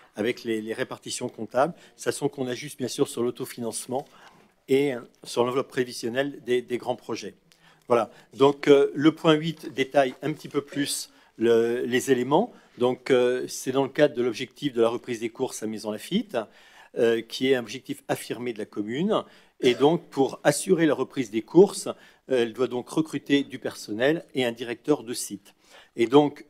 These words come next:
eu égard à cet intérêt général pour la ville,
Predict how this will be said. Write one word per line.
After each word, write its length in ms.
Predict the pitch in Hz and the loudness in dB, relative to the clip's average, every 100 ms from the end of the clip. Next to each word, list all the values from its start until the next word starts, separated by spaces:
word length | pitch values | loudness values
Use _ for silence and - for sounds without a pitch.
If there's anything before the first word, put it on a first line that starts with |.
| - | 0
eu 100 | 135 | 0
égard 480 | 123 135 127 - - _ | 4 4 4 0 -14 _
à 80 | 107 | -16
cet 220 | 107 127 | -12 -10
intérêt 300 | 120 117 117 | -8 -6 -6
général 420 | 117 113 110 110 | -6 -6 -4 -4
pour 140 | - | -4
la 100 | 104 | -6
ville, 280 | 98 101 156 | -6 -6 -6